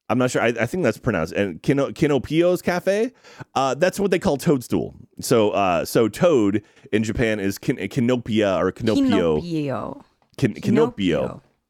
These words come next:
Speaker 1: And, uh, and he, there's a giant Toadstool Cafe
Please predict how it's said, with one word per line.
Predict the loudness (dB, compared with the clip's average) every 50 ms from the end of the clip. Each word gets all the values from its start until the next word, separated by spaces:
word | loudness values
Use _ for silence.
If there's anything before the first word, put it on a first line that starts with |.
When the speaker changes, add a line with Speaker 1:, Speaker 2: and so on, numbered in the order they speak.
| _ _ _ _ _ _ _ -4
Speaker 1:
And, | -2 0 0 2
uh, | 0 0 0 0
and | 0 0 0
he, | -2 -2 -4 -6
there's | -4 0 0 0 2
a | 0 0
giant | -2 -2 -2 -2 0 0 0 0 0 -2 -4 -4
Toadstool | -2 0 0 0 0 -2 -2 0 0 0 0
Cafe | -2 -4 -4 -4 -4 -4 -2 0 0 0 0 0 -2 -6